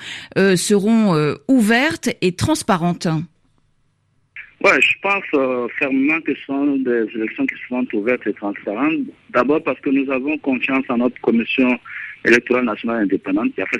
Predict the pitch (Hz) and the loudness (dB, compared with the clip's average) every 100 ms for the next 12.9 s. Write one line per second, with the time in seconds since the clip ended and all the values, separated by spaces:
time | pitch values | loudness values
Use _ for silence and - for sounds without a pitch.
0 | 110 98 - 117 113 107 98 90 85 90 | -2 -4 0 2 2 0 -2 -4 -4 -2
1 | 92 92 113 107 98 107 107 92 92 78 | 0 2 4 4 2 2 2 2 2 2
2 | 101 135 175 - - - - 110 131 131 | 0 -2 -6 -14 -18 -6 -2 0 2 0
3 | 143 127 110 - 107 104 139 117 107 117 | 4 2 2 0 0 2 2 2 2 2
4 | 104 95 117 117 95 - 107 98 104 - | 0 0 -2 -2 -6 -4 -2 -2 -4 0
5 | 120 98 95 98 98 - 117 113 104 98 | 0 0 -2 -2 -4 -2 -2 0 0 0
6 | 92 - 117 107 110 104 101 95 90 110 | -2 -4 -6 -4 -2 -2 -2 -2 4 4
7 | 101 - 104 98 - - - 127 143 135 | 4 0 -2 -2 -10 -10 0 2 4 4
8 | 143 135 151 143 175 170 139 123 - 156 | 0 0 -2 -2 -4 -2 -2 -2 0 2
9 | 151 127 107 104 104 104 - 113 120 123 | 4 2 2 0 0 -2 -4 0 2 2
10 | 131 - 98 98 - 170 185 170 190 117 | -2 -2 -2 -2 0 0 2 -2 -2 -6
11 | - 120 117 117 131 107 107 - 147 165 | -2 -4 0 0 0 -2 -10 -4 -2 0
12 | 151 139 135 107 92 90 - 131 | 0 0 0 0 0 -2 -4 -4